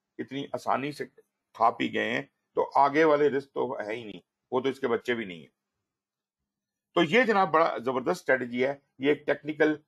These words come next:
अ, एडवांटेज है हमारे पास कि हम एक तो, अ, customer को एक बड़ी satisfaction देते हैं, value देते हैं, और दूसरी बड़ी बात यह है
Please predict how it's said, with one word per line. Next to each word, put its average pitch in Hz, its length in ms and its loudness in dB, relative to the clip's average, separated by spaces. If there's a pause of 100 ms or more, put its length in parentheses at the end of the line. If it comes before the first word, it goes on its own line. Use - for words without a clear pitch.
(380)
अ, 123 120 -6
एडवांटेज 147 680 4
है 156 60 4
हमारे 92 280 2
पास 123 340 0 (560)
कि 147 60 4
हम 156 360 2 (480)
एक 127 240 0
तो, 135 160 2 (380)
अ, 101 640 0
customer 151 340 0
को 156 380 0 (380)
एक 123 180 -2
बड़ी 139 240 4
satisfaction 131 640 -4
देते 131 240 -4
हैं, 131 60 -2
value 120 280 0
देते 120 260 0
हैं, 131 180 -4 (300)
और 143 140 2
दूसरी 170 300 -2
बड़ी 156 220 4
बात 120 260 4
यह 110 240 2
है 139 60 -2